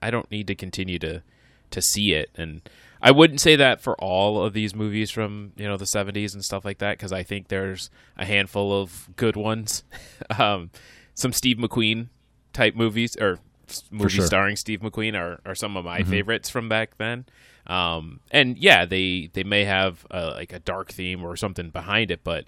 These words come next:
Speaker 1: you know, he is able to put a little bit more of a charisma into it and maybe give you a little bit better feel for it. So, you know, overall with the card counter, I didn't love it. Uh, even when we finished, Jen was like,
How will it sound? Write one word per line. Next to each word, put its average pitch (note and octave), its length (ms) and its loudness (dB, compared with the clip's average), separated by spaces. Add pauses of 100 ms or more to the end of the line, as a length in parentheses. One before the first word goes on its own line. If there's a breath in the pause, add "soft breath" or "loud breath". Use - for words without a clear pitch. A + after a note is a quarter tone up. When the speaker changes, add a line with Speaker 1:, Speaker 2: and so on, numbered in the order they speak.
(360 loud breath)
Speaker 1:
you D#2+ 80 -10
know, D#2 340 -6
he F2 760 -4
is F2 160 -4
able E2+ 220 -2
to - 180 -10
put E2+ 260 -8
a D#2+ 80 -8
little D#2+ 240 -8
bit D#2 180 -8
more D#2 340 -10
of D#2+ 120 -12
a D#2 300 -10 (400)
charisma G2 480 0
into E2+ 360 -4
it D#2 160 -4 (280)
and D#2+ 360 -4 (220)
maybe E2 280 -4
give D#2+ 160 -2
you D#2+ 100 0
a - 20 0
little D#2+ 280 -2
bit D#2 180 -6
better D#2+ 200 -4
feel E2 300 -2
for D2 240 -8
it. - 120 -10
So, D#2+ 240 2 (360 loud breath)
you A2 140 6
know, G2 120 6
overall A#2 420 12
with G#2+ 100 4
the G#2+ 60 -2
card G2 260 -4
counter, G2 240 -4
I F2 100 -2
didn't F2+ 260 -8
love E2 220 -12
it. F2 160 -4 (260)
Uh, E2+ 360 -8
even F2+ 300 -8
when E2+ 160 -8
we E2+ 120 -10
finished, E2+ 560 -8 (100)
Jen E2+ 280 -4
was E2 160 -6
like, E2 340 -10